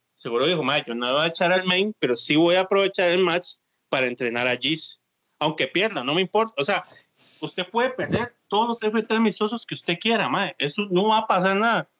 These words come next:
Usted cuando no tiene que perder, en el caso de estos más que son pro, son en los torneos.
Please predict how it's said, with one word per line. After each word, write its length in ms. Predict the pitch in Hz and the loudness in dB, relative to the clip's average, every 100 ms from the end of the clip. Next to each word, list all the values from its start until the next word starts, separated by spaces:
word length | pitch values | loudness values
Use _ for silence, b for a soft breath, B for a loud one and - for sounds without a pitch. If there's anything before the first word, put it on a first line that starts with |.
| _ | _
Usted 300 | 127 - 147 | -6 -4 -2
cuando 240 | 156 123 | -2 -2
no 100 | 123 | -2
tiene 200 | - 196 | -2 0
que 80 | 196 | 0
perder, 380 | - 196 202 - | -2 0 0 -2
en 100 | 127 | -4
el 140 | 117 113 | -4 0
caso 300 | 127 135 170 | 0 2 0
de 80 | |
estos 180 | 170 180 | 0 0
más 380 | 185 180 185 - | 2 2 0 -4
que 180 | - 110 | -10 -10
son 280 | 123 127 143 | -8 -6 -2
pro, 360 | 202 202 220 - _ _ | 2 2 2 -4 _ _
son 220 | - 139 | -6 -2
en 80 | 151 | 0
los 180 | 202 - | 0 -2
torneos. 600 | 117 123 226 240 - - | -4 0 2 2 0 -12